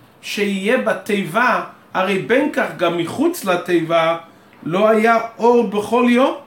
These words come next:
את השאלה הזאת שואל הראם, אם החלון עניינו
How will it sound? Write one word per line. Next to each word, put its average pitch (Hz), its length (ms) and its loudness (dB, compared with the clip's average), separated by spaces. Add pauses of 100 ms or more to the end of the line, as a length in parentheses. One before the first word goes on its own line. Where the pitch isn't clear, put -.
(2750)
את - 120 -20
השאלה 185 460 0
הזאת 226 380 -2
שואל 208 340 -2
הראם, 214 400 2 (840)
אם 302 220 2
החלון 240 640 0
עניינו 185 760 -2